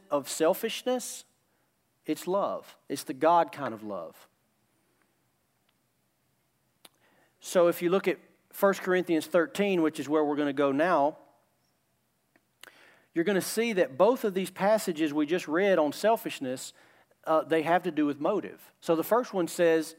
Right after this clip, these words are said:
"Selfish ambition comes out of pride." And I want you to look at this one, First Corinthians thirteen, that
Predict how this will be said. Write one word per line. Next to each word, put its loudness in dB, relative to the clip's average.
"Selfish 2
ambition 0
comes -4
out 4
of -6
pride." 2
And 4
I 6
want 2
you -2
to 2
look 2
at 0
this -2
one, 0
First 0
Corinthians -2
thirteen, -2
that 2